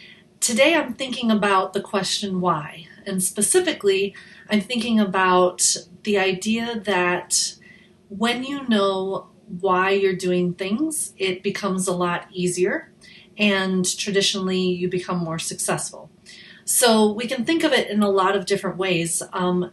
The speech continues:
on an everyday basis or everyday level, I think of it with respect to policies and procedures. You can tell your staff to do something one way,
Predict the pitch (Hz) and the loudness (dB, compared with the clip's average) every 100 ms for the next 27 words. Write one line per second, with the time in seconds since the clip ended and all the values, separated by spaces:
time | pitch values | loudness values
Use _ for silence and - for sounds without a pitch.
0 | - 202 196 190 220 240 214 202 196 208 | -6 -4 -2 0 0 0 0 2 4 2
1 | 220 - - 190 196 226 226 196 170 185 | 0 -6 -2 0 0 -4 -4 -2 -2 0
2 | 185 180 180 190 190 190 180 180 208 196 | 0 2 2 0 -2 -2 -4 -8 -6 -6
3 | 202 185 180 180 - - - _ 180 196 | -2 0 0 0 -10 -20 -20 _ 0 4
4 | 196 196 185 - 160 - 202 196 180 175 | 4 2 -2 0 -2 0 0 0 0 0
5 | 180 185 185 180 202 269 208 - - - | 0 -2 -4 -4 -6 -4 -6 -8 -12 -16
6 | - - - 208 208 196 185 - 269 294 | -20 -20 -8 -2 0 0 -2 0 2 2
7 | 247 208 - 180 165 175 - - - 202 | 2 0 0 -2 -2 -2 -8 -4 0 4
8 | 185 180 190 185 190 180 185 180 185 175 | 4 2 0 -2 -2 -2 0 0 2 0
9 | 170 156 214 - | 0 -2 -4 -8